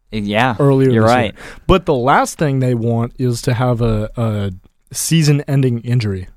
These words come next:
Speaker 1: Oh,
Speaker 2: for
Speaker 1: yep. <laughs>
Speaker 2: somebody like Vescovi or Ziegler, as we saw with, with Hendon Hooker.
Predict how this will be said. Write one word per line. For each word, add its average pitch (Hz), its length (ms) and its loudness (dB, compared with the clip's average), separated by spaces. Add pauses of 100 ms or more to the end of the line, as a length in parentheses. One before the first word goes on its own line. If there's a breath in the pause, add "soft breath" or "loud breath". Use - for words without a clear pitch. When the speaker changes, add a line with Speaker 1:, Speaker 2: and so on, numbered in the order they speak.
(180)
Speaker 1:
Oh, 117 180 0
Speaker 2:
for 107 240 -2
Speaker 1:
yep. 98 300 -6
<laughs> - 80 -20
Speaker 2:
somebody 151 640 2
like 123 300 0
Vescovi 117 680 -2
or 104 60 -6
Ziegler, 101 400 -6 (400 loud breath)
as 143 220 2
we 131 140 2
saw 123 460 2
with, 110 380 -4 (100)
with 113 240 -4
Hendon 127 300 0
Hooker. 101 340 -4